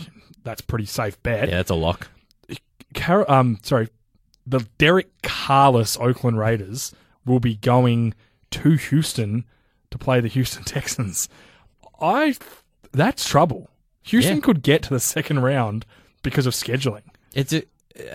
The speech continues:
Speaker 1: And
Speaker 2: I s-,
Speaker 1: injuries.
Speaker 2: as we said right off the top, this is so disappointing for the Raiders 'cause they could find themselves, what they should have had is, is a locked-in week off to having to go on the road,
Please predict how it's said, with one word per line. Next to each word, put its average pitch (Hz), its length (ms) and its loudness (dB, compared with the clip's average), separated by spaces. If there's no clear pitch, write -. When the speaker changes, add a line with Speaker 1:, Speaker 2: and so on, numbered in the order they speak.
Speaker 1:
And - 20 2
Speaker 2:
I - 20 2
s-, 147 80 2
Speaker 1:
injuries. 117 300 0
Speaker 2:
as 143 80 0
we 160 60 0
said 170 200 0
right 143 260 2
off 151 120 -4
the 131 80 -10
top, 113 280 -2
this 107 160 -10
is 120 100 -6
so 135 460 -6
disappointing 123 400 -2
for 101 80 -8
the 101 80 -6
Raiders 101 400 -4
'cause 110 160 -8
they 131 140 0
could 127 160 -8
find 113 260 -2
themselves, 107 540 -4
what 123 200 -4
they 123 100 -2
should 160 200 0
have 147 100 -2
had 120 200 0
is, 110 200 -2
is 101 120 -6
a 110 60 -2
locked-in 117 600 0
week 113 280 0
off 107 420 -2
to 104 100 -4
having 120 200 -2
to 117 60 -2
go 110 420 2
on 127 140 0
the 120 100 0
road, 110 420 2